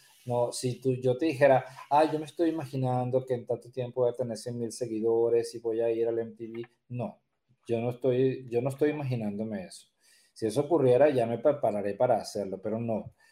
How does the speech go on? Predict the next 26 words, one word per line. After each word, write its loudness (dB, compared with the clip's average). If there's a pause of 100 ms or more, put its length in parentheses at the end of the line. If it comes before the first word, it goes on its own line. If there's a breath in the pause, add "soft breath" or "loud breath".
(160 soft breath)
Yo -2
ahorita 0
estoy 4
es 0
compartiendo 0
aquello -2
que 0
me -6
impresiona, -4
que -8
me -12
gusta -4 (460)
y -10
que -2
me 0
va 0
a -4
permitir 0
además 4
cumplir 0
con -2
mi -2
misión -2
de -4
vida. 0
Yo, -10